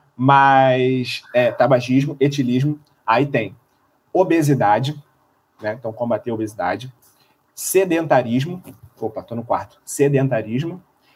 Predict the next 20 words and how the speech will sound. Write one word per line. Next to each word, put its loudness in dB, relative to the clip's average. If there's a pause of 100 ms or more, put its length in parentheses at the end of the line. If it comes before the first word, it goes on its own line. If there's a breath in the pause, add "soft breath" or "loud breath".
(140)
E -2
tem -4
um -4
que -4
é -2
muito -6
inte-, -12
muito -4
legal. -2 (220)
Má 2
alimentação. -2 (400)
Eu -10
costumo -8
falar 4
o 0
seguinte: -2
não 0
adianta 0
se -6
você -2